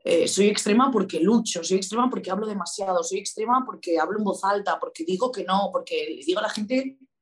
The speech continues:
que se calle si me está haciendo algo que, que me duele o, o que me molesta. O... Sí, soy extrema y, y ser, y luchar, o sea, ser guerrera está considerada como esta cosa extrema,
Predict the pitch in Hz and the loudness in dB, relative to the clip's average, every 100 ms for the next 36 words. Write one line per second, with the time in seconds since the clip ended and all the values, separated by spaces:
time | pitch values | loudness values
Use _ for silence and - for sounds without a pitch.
0 | _ - 190 190 185 170 220 254 - _ | _ -4 0 0 0 2 2 0 -6 _
1 | - 214 - 185 208 220 - _ - - | -2 0 2 2 2 0 -10 _ -8 -4
2 | 190 190 185 214 214 - 196 185 214 233 | -2 0 2 2 0 -2 0 0 0 -2
3 | 202 - - 190 165 156 185 220 185 165 | -4 -6 -10 -6 -4 2 2 4 6 6
4 | 160 180 170 165 165 160 160 190 202 - | 4 0 -6 -8 -10 -6 -2 -2 -2 -4
5 | 160 156 - - - _ _ _ - - | -4 -4 -8 -20 -20 _ _ _ -4 0
6 | 240 190 202 214 - 226 247 262 320 381 | 2 4 2 0 0 2 4 4 2 0
7 | - _ _ - - _ - 214 175 190 | -8 _ _ -18 -18 _ -6 -4 -2 -4
8 | - 196 226 240 - - 202 185 175 - | -2 0 0 -2 -4 -6 -2 0 0 0
9 | 190 208 226 - 175 - 180 196 185 202 | 2 2 2 0 -4 -2 -2 -2 0 0
10 | 208 240 - 202 - 196 214 220 196 180 | 0 -2 -4 -8 -6 -4 -2 0 -2 -6
11 | 175 - 208 - - 214 226 302 | -4 0 0 0 -2 2 2 2